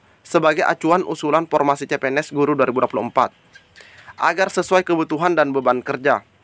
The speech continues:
Selain untuk usulan formasi C P N S dan pegawai pemerintah dengan perjanjian kerja, guru tahun ini juga ada formasi untuk tenaga teknis. Ini disampaikan oleh Kepala Dinas Pendidikan atau Disdik Kota Mataram,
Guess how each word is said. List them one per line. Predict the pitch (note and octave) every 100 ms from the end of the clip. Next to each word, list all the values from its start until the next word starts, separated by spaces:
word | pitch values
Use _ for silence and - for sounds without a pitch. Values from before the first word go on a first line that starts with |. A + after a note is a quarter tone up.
| - - - - _
Selain | - F3+ F#3 A#3
untuk | G#3 G3+ E3+
usulan | F3+ G3 F#3+
formasi | F3 D#3+ D#3+
C | D#3+ D#3+
P | D#3+
N | E3
S | G3 D#3+
dan | D3+ D3
pegawai | C#3 C#3+ D3
pemerintah | D3+ C#3+ C#3+ C3+
dengan | D3 C#3 C3
perjanjian | A#2+ C3 B2+ B2 B2
kerja, | A2+ A2 B2 E3+ _ _ _ - - -
guru | D3 F#3+ E3 F3+
tahun | - C#3 C3+
ini | B2+ A#2 D3+ _ - -
juga | D3+ F#3 G3 E3
ada | -
formasi | F3+ E3+ D3+ D#3+
untuk | E3+ D#3+ D#3+
tenaga | C#3+ B2 -
teknis. | C3 D#3 C#3 - - _ _ _ _ - - -
Ini | D#3 F#3+
disampaikan | F#3 F3 D#3+ D#3 F#3 -
oleh | C#3+ B2 C#3
Kepala | D#3 C#3 D3
Dinas | D3 D3+ F3
Pendidikan | E3+ D3 C#3+ C#3 C3+ C3 C#3 F#3+ -
atau | C#3+ C#3+
Disdik | C#3 - - F3 - _ _ _ _ _ _ _ _ _ _ -
Kota | D#3+ E3+
Mataram, | F3 D#3+ D3+ C#3+